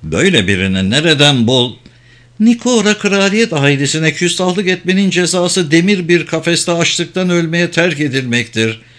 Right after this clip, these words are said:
Biz Nikora'dan mal kaçırıyorduk. Treganne ise asılı bir kafeste ölüyordu.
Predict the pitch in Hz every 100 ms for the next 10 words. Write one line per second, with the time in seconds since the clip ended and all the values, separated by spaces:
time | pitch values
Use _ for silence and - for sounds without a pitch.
0 | - - - 160 226 185 202 220 220 226
1 | 165 98 123 131 143 202 196 208 202 165
2 | 147 131 139 139 - - 170 180 170 202
3 | 208 190 180 196 156 165 180 190 175 170
4 | 175 175 170 - 180 160 156 180 139 120
5 | 123 127